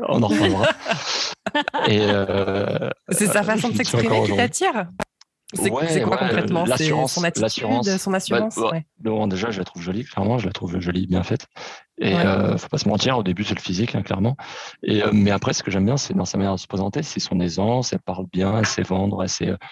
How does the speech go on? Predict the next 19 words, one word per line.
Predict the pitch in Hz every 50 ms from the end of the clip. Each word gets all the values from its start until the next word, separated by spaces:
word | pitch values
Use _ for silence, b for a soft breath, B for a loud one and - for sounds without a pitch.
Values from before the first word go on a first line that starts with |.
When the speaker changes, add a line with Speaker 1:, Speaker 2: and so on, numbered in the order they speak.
| B B B B B B - -
Speaker 1:
voilà, | - - 131 131
la | 113 98
femme, | 92 - - 104 104
euh, | 101 101 98
qui | 90 - -
s'assume, | - - 113 - - 143 123
elle | 92 92
arrive, | 92 95 110 123 131 123 110 101
euh, | 98 98 98 98 - 95
elle | 92 87
se | -
tient | - - 98 95
bien | 92 92 92
droite | 92 95 98 107 117 117 - -
et | 95 92
elle | 92 92 92 92
envoie | 95 90 92 95
son | - -
speech. | 95 - - 120 123 - -